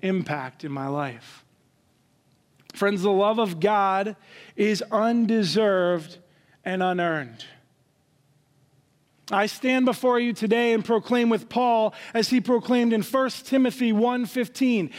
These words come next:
"This saying is trustworthy and deserving of full acceptance, that Christ Jesus came into the world to save sinners, of whom I am foremost."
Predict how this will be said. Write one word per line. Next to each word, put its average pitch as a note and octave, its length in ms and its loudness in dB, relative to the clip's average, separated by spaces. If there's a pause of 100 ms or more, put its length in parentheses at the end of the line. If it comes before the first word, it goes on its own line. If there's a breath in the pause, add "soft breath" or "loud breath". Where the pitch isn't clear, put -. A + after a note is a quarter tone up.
(200 loud breath)
"This A#3 240 2
saying C4+ 580 0 (140 loud breath)
is A3+ 240 0
trustworthy A3 1000 0 (160 loud breath)
and A#3 140 2
deserving B3+ 500 2
of B3 140 0
full C4 260 2
acceptance, G#3+ 880 -4 (600 loud breath)
that A3 200 2
Christ C4 420 0
Jesus B3+ 460 4
came C4+ 320 2
into C#4+ 160 4
the C#4 120 4
world A#3+ 420 2 (200 loud breath)
to B3+ 140 0
save A#3+ 360 -2
sinners, A#3 720 0 (260 loud breath)
of A#3+ 160 0
whom C4 220 4
I B3 440 0 (160 loud breath)
am A3+ 200 0
foremost." G#3+ 960 -2